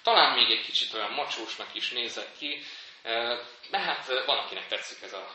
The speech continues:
ö, borosta. Vagy nőként, ö, úgy nézhetünk, ö, vagy úgy nézhetnek bele a tükörbe öltözködéskor, hogy vajon ezt vagy azt a ruhát vegyem föl.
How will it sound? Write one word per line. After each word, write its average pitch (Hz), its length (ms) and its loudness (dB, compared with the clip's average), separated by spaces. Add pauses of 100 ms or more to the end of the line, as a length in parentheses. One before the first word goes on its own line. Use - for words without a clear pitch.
ö, 95 260 -10
borosta. 98 540 -8 (1160)
Vagy 165 340 4 (400)
nőként, 127 800 2
ö, 101 320 -8
úgy 127 140 -12
nézhetünk, 104 720 -8
ö, 98 200 -8 (120)
vagy 110 140 -8
úgy 107 120 -14
nézhetnek 104 560 -8
bele 101 300 -6 (280)
a 92 400 -6
tükörbe 120 800 0 (220)
öltözködéskor, 127 1200 -2 (240)
hogy 117 120 -8 (220)
vajon 123 360 -8
ezt 180 380 -4
vagy 143 160 -4
azt - 220 -2
a 110 40 -2
ruhát 101 340 -6
vegyem 95 300 -12
föl. 101 380 -12